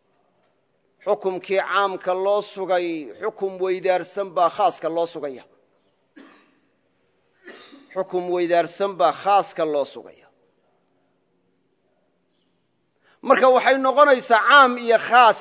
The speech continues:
iska hor yimi bay noqonaysaa. Caamkii waxbaa loo isbaatiyey, khaaskiina waa laga nafiyey. Ama caamkii waxbaa laga nafiyey oo loo diiday, khaaskiina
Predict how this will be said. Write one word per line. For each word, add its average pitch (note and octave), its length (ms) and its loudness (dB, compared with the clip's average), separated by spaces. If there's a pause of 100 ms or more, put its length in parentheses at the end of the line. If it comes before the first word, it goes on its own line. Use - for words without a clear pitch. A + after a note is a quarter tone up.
iska - 320 -4
hor A3+ 200 6
yimi G3+ 300 -8
bay F#3+ 140 -4
noqonaysaa. C#3 520 -12 (1900)
Caamkii G#3+ 440 0
waxbaa A3 380 0
loo G#3+ 200 2
isbaatiyey, D#3+ 800 -6 (3000)
khaaskiina D#3+ 500 -2
waa C#3+ 140 -2
laga C#3 200 -4
nafiyey. A#2+ 380 -14 (1800)
Ama G#3+ 220 2
caamkii C4 440 2
waxbaa C4 340 2
laga B3 240 4
nafiyey B3+ 360 -2
oo C4 60 6
loo C4+ 260 4
diiday, A#3 420 -8 (380)
khaaskiina G#3+ 720 -2